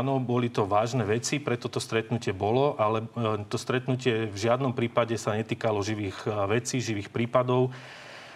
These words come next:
A týkalo sa niektorých medializovaných skutočností, ktoré sa objavovali a smerovali k tomu, že by mohla byť narušená integri-, integrita trestného, trestných stíhaní. A išlo o to, aby jednotliví, e,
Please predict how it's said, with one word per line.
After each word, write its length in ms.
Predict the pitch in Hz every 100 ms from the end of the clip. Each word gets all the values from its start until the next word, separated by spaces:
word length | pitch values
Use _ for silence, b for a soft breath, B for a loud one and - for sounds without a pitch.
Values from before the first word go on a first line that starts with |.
| B B
A 220 | 107 104
týkalo 400 | 135 123 127 123
sa 240 | - 110
niektorých 400 | 117 117 - 113
medializovaných 800 | 107 123 127 120 113 117 110 104
skutočností, 640 | - 127 131 131 127 117 -
ktoré 240 | - 117 113
sa 160 | 104
objavovali 800 | 101 120 123 120 120 117 113 113
a 400 | - 107 101 101
smerovali 560 | 101 - 127 127 123 110
k 80 | -
tomu, 240 | 117 120
že 80 | 117
by 80 | 110
mohla 480 | 110 123 135 131 113
byť 160 | 117
narušená 560 | 110 113 120 - 113 107
integri-, 420 | 113 120 107 104 -
integrita 480 | 123 123 117 110 104
trestného, 480 | 107 117 117 135 110 104 -
trestných 320 | - 127 127 107
stíhaní. 640 | - 127 135 135 131 123 B B B B B
A 80 | 117
išlo 240 | 131 123
o 80 | 120
to, 160 | 127 139 123
aby 320 | 113 110 107
jednotliví, 640 | 120 135 - 123 110
e, 40 | 101